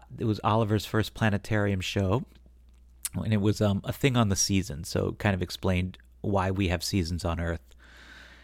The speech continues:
It was really good, and for me, a very exciting part was at the very end,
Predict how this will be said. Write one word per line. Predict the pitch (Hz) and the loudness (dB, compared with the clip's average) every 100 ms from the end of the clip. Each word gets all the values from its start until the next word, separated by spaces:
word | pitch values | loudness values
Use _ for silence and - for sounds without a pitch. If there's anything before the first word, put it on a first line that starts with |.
| - - | -20 4
It | 120 | 6
was | 113 98 | 6 4
really | 196 202 | 4 4
good, | 120 156 101 98 | 6 8 8 6
and | 107 101 - | 2 2 2
for | 110 | 0
me, | 120 202 123 92 | 2 2 0 0
a | 98 | 0
very | 110 110 | 2 4
exciting | 104 - 107 104 | 2 2 2 2
part | - 123 110 | -2 -2 0
was | 101 92 | 0 0
at | 92 | -4
the | 90 | -4
very | 95 101 101 | -2 0 0
end, | 156 113 110 | 2 0 0